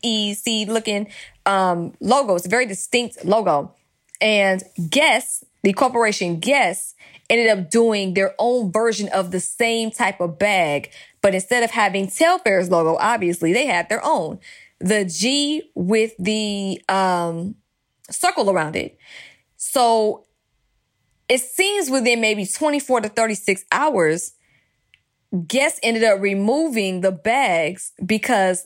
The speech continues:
it was so much backlash. Not to mention, Guess was selling their bags about,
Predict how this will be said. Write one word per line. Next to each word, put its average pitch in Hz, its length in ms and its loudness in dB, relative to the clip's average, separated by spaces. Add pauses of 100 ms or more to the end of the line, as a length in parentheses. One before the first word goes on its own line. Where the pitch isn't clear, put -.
(120)
it 233 120 2
was 202 160 0
so 220 280 -2
much 196 280 0
backlash. 180 580 -2
Not 254 200 -2
to 233 60 -4
mention, 185 300 -2
Guess 202 240 0
was 185 140 -4
selling 185 260 2
their 160 100 0
bags 180 440 0
about, 160 380 0